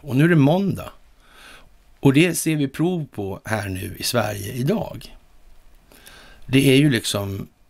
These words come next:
inte bara löjeväckande, det är rent jävla tragiskt att se vilken jävla nivå det är på det här. Och det, i tragiken ligger då alltså att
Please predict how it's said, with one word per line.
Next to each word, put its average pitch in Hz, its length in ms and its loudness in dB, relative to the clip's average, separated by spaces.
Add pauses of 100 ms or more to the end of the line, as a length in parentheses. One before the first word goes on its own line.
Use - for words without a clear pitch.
(560)
inte 107 320 0
bara 101 240 0
löjeväckande, 101 760 -8
det 104 260 -4
är 98 160 -6
rent 101 380 -2
jävla 107 380 0
tragiskt - 840 -2 (800)
att 117 120 -2
se 104 180 2
vilken 95 240 -8
jävla 104 220 -4
nivå 98 380 -6 (100)
det 113 140 -4
är - 60 -6
på - 120 -8
det 82 80 -2
här. - 200 -6 (460)
Och 117 320 0
det, 123 120 -8
i 135 240 2
tragiken 143 640 -2
ligger 135 280 0
då 107 220 -6
alltså 101 260 -6
att - 220 -10